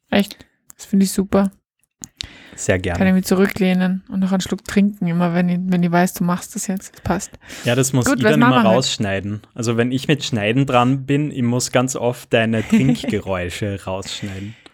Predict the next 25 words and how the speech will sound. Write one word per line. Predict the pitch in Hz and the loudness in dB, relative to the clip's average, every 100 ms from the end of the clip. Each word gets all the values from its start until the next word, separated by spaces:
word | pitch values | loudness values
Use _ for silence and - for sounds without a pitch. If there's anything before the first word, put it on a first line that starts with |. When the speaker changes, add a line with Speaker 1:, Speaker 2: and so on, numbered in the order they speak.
| _ _ _ - | _ _ _ -4
Speaker 1:
Ja, | 226 233 | 0 2
meine | 285 302 | 0 -2
Stimme | 294 - 277 359 339 | -4 -2 -2 -2 -4
ist | 302 | -4
so | 320 | -4
strapaziert | 311 - 277 294 285 - 285 349 | -4 -2 0 0 -2 0 0 2
im | 285 | 2
Moment, | 247 233 233 233 | 2 2 0 0
wenn | 220 | -2
ich | - 285 | -2 -2
nicht | 294 | -2
acht | - 262 311 - | 2 0 0 -6
Liter | 294 - 240 | -6 -2 -2
trinke | 269 349 | -2 -2
wegen | 247 214 | -2 -2
so | |
einer | 220 196 - | -2 -2 0
Aufnahme, | 196 220 208 196 226 | -2 0 0 0 0
dann | 226 226 | 0 -2
klinge | 247 254 269 | -2 -2 -2
ich | 247 | -2
wie | |
eine, | 254 262 254 226 | 0 2 2 0
wie | 240 | 0
eine | 254 247 226 | 2 2 0